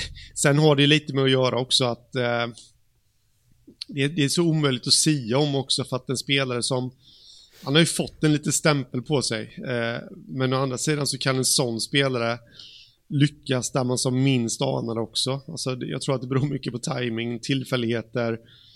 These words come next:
hur han trivs, bla, bla, bla, allt möjligt. Eh, så, ja,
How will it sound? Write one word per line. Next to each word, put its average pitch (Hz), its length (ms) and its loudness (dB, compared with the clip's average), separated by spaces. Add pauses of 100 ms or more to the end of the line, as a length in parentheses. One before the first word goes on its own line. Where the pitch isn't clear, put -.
(180)
hur 135 100 2
han 127 140 4
trivs, 123 800 0 (400)
bla, 127 500 0
bla, - 0 -
bla, 120 300 -4 (220)
allt 131 180 -4
möjligt. 120 500 -2 (480)
Eh, 113 360 -6 (1200)
så, 123 480 -2 (420)
ja, 143 200 2